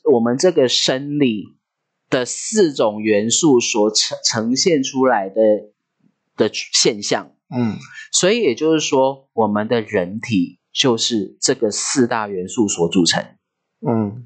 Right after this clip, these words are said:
Speaker 1: 所以我们体内也有火元素，也有水元素，也有风元素，也有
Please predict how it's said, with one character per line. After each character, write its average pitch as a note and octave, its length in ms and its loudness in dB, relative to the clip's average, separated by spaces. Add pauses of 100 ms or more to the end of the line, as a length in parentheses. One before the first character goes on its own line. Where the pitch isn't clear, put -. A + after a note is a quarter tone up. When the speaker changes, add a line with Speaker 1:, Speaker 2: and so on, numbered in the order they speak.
(160)
Speaker 1:
所 E3 160 0
以 - 20 2
我 C3+ 220 2
们 G#2+ 200 -4
体 G2+ 220 -2
内 A#2 200 0
也 G2+ 100 0
有 G#2 160 4
火 F#2+ 280 2
元 F2+ 240 -2
素， G#2+ 260 0
也 G2+ 80 6
有 G#2+ 140 4
水 G2+ 260 0
元 F#2 260 -4
素， A2 220 2
也 G#2 80 2
有 G2+ 200 4
风 A2+ 280 0
元 G2 240 2
素， G#2 360 -2
也 G2+ 120 -2
有 G#2 280 2